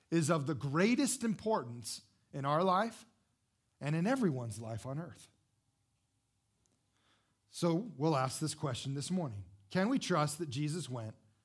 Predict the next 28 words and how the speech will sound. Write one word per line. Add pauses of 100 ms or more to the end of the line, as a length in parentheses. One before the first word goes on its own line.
(160)
from
death (520)
to
life? (1900)
Throughout
our
lifetime, (380)
all
of
us
will
experience
the
challenges (420)
of
a
missing
persons
case. (600)
We
see
them
all
the
time
on
the
news,